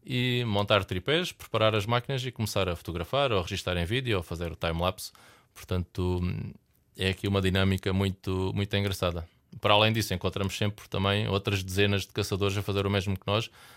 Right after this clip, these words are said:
Portanto, já há pessoas que se conhecem de anos para anos. Portanto, há também ali já uma, uma amizade, digamos assim, pessoas como, várias pessoas conhecidas de, do meio.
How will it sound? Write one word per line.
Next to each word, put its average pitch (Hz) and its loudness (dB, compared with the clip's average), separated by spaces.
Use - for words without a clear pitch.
Portanto, 92 -8
já 98 4
há 92 2
pessoas 101 0
que - -12
se - -12
conhecem 95 0
de 101 0
anos 98 2
para 92 0
anos. 117 2
Portanto, - -8
há 107 6
também 110 2
ali 110 0
já 104 2
uma, 101 2
uma 101 4
amizade, 104 4
digamos 98 -2
assim, 110 -2
pessoas 104 0
como, 87 -6
várias 101 2
pessoas - -4
conhecidas 104 -2
de, 92 -10
do 92 0
meio. 104 2